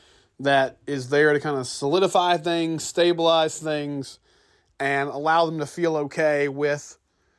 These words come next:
if the prospect of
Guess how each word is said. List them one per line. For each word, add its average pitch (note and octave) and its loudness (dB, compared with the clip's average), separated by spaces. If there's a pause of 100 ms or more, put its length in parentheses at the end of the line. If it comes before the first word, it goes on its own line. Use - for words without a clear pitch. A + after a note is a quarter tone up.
(720)
if F3 -4
the E3+ -2
prospect D#3+ 2
of D3 2